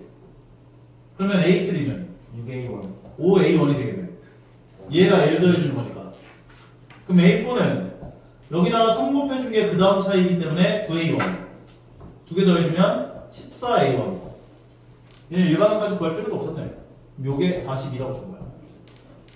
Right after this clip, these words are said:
Speaker 1: 따라서 에이원은 삼이구나까지. 근데 다섯 번째 항을 구해달래요.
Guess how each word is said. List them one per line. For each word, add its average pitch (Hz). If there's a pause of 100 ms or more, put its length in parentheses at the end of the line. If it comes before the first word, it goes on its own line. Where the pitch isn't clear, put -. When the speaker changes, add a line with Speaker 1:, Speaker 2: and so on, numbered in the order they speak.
Speaker 1:
따라서 202
에이원은 151
삼이구나까지. 185 (1400)
근데 247
다섯 -
번째 240
항을 202
구해달래요. 131